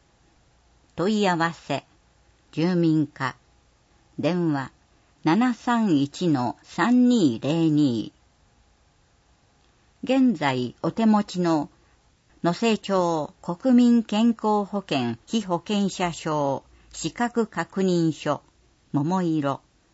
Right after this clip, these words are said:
の有効期限は十月三十一日です。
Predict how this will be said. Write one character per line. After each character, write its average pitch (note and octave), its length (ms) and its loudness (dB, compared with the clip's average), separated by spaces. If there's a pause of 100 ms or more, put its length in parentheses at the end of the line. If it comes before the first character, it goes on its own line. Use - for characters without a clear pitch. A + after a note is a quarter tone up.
(140)
の D3+ 240 0 (240)
有 A#3 240 2
効 A3 380 0
期 G3+ 180 -10
限 D3+ 300 0
は A#2 240 -4 (600)
十 G#3 280 0
月 A#3 300 -4
三 G#3 340 -2
十 B2+ 280 -2
一 B2+ 240 -4
日 G3+ 320 -2
で A#2+ 200 -6
す。 - 340 -20